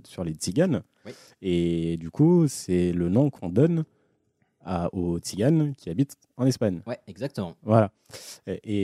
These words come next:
Speaker 1: et j'ai réécouté l'épisode, il y avait Herman et Arthur, c'était un bordel monstre. <laughs> Et
Speaker 2: Pourquoi tu
Speaker 1: enfin,
Speaker 2: dis ça ?
Speaker 1: <laughs> et, et donc, euh, ces pauvres gitans, ils ont vraiment pas eu la vie facile.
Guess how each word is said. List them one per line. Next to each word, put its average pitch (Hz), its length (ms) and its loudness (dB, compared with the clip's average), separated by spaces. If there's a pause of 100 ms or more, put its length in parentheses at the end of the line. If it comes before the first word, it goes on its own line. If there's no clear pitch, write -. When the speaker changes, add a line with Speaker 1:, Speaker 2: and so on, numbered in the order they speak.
(200)
Speaker 1:
et - 180 -10
j'ai 110 160 0
réécouté 117 380 4
l'épisode, 120 360 4
il 107 40 2
y - 20 4
avait 95 100 2
Herman 113 260 0
et 107 60 -4
Arthur, 110 300 -6
c'était 117 340 -6
un 101 160 -6
bordel 127 560 4
monstre. 123 360 -2 (200)
<laughs> 202 80 6 (1120)
Et 120 520 4
Speaker 2:
Pourquoi 123 100 4
tu 113 120 -2
Speaker 1:
enfin, 82 240 -8 (220)
Speaker 2:
dis 139 80 0
ça ? 135 380 2 (160)
Speaker 1:
<laughs> - 280 -18
et, 104 640 0
et 104 60 0
donc, 120 280 -4
euh, 120 100 -2
ces - 180 0
pauvres 127 440 2
gitans, 127 340 -2
ils 113 140 -4
ont 104 160 -6
vraiment 95 260 -6
pas 101 140 -2
eu 110 100 2
la 87 140 -4
vie 92 100 -14
facile. 90 400 -6